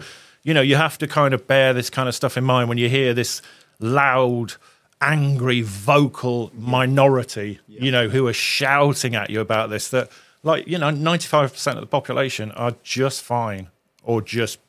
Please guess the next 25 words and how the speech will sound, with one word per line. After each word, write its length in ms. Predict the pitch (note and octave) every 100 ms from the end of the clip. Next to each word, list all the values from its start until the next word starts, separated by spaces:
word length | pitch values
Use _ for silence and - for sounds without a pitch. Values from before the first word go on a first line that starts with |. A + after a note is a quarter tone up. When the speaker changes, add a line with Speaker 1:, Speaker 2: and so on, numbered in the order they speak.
| _
Speaker 1:
don't 260 | G#2+ A2 G2+
care. 280 | G2+ G2 - _ _ -
So, 140 | -
you, 160 | D3+ D#3+
you, 220 | D3+ D#3+
yeah, 240 | D#3 C#3+
you, 160 | C3 D#3
you 220 | D#3+ D#3
have 140 | D#3+ D3+
to 100 | D#3
remember 200 | D#3 C3+
that. 140 | A2
But 160 | C#3+ C#3
y-, 160 | D3 D3
y-, 300 | D#3 E3+ D#3+ -
it 180 | F3+
was, 200 | F3+ F3+ -
it 100 | G3+
was 160 | F#3+
the 260 | G3 G#3 A3+
emails 340 | G3 F3 D3+
really 280 | D#3 D#3+ C3+
specifically, 640 | - - - D3+ C#3 A2 G#2
the 80 | A#2
ones 440 | C3+ C3 A#2+